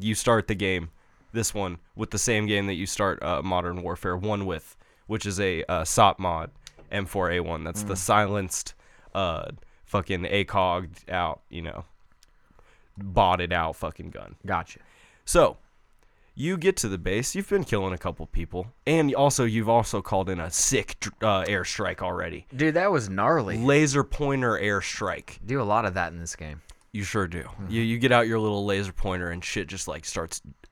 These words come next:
Speaker 1: going down. You fuck this base up. Uh, you start toppling shit. You just start running forward,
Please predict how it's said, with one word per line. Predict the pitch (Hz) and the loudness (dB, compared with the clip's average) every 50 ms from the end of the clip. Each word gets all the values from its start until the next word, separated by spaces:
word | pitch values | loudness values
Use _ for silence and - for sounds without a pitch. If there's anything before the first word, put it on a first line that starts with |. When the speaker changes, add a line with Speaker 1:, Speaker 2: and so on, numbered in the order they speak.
| - 80 92 | -16 -10 -4
Speaker 1:
going | 92 110 95 90 87 85 | -2 0 0 0 -2 -4
down. | 85 82 73 78 - - - - - - - - | -4 -6 -6 -8 -10 -16 -20 -20 -20 -20 -16 -10
You | - 208 220 | -8 -4 0
fuck | - 214 202 180 | 2 0 2 2
this | - 147 - | 0 0 0
base | - - 110 107 104 - - | 2 2 4 4 4 4 4
up. | 101 98 98 - - | 4 4 4 4 2
Uh, | 110 95 92 92 87 85 85 - | 2 2 2 2 2 0 -4 -6
you | - 120 | -8 -8
start | 127 - 113 95 - | -4 -2 -2 -2 0
toppling | - 98 90 - 90 95 87 | 0 -2 -2 -2 -4 -6 -4
shit. | 87 - 101 98 98 | -4 -2 -2 -2 0
You | - 127 143 147 139 | 0 0 0 0 -2
just | - - - - - | -4 -6 -4 -2 2
start | 151 147 139 104 - - | 2 4 2 2 -2 -6
running | - 143 180 220 214 190 151 123 | -8 0 2 4 6 6 4 2
forward, | - - 107 107 107 104 107 107 95 | 0 0 0 2 2 4 2 2 0